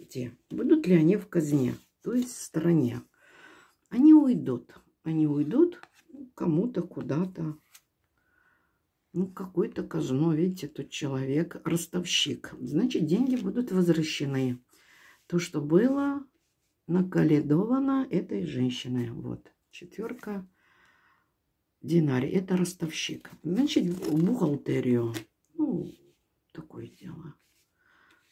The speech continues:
В общем, получается, деньги возвратятся в казну. Это хорошо. Так. Будет ли Татьяна Шевцова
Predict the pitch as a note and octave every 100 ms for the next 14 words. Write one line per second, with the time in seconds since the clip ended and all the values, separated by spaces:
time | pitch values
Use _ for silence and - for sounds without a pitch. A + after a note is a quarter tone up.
0 | _ - B3 - D#4 - F#3 F3+ F3+ A#3+
1 | D#4 F3 D#3 A#3+ C4 - - - F3+ F3
2 | D#3+ D#3 E3 F#3+ - F#3+ - F3 F3 B2
3 | A2+ G#2+ - _ - E3+ F3+ E3 D3 -
4 | - B2 _ _ _ _ _ _ _ _
5 | _ _ _ - - - - - - -
6 | E3 C3+ G#2+ - - - - - _ _
7 | - - _ _ - - G#3+ E4+ D#4+ A3
8 | F#3+ E3+ - F#3 F3 D#3 D3 C#3 - -
9 | - _ _ _ - - - D#3 - C#4
10 | F4 D#4+